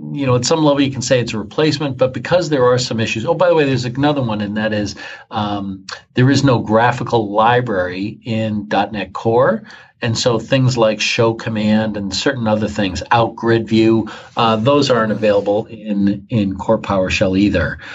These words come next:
Uh, so anyway, the Windows PowerShell does have some things. I expect a lot of people continue to work with it, but it's effectively done.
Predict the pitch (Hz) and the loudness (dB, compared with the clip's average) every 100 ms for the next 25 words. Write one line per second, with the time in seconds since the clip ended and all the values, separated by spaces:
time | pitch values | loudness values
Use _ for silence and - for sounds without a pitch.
0 | - - - 113 127 131 185 202 147 143 | -14 -10 -2 2 2 4 4 4 4 2
1 | 139 156 151 147 165 190 180 - 135 135 | 2 2 2 2 2 2 -2 0 2 2
2 | 131 139 131 131 117 127 135 135 131 - | 2 2 2 2 0 0 0 0 -4 -4
3 | 127 - 107 104 110 104 - - _ 110 | -8 -6 -6 -2 -4 -4 -10 -20 _ -8
4 | - 120 - 101 107 110 - 123 110 90 | -4 -4 -4 -6 -4 -4 -4 -6 -6 -10
5 | 101 - 123 120 113 104 104 110 117 - | -8 -4 -2 -2 -4 -6 -2 0 0 0
6 | 104 110 95 95 143 160 202 147 - 131 | 0 2 0 2 0 2 2 0 0 -2
7 | - 110 101 95 101 101 90 76 | 0 -4 -2 -2 -2 -2 -4 -6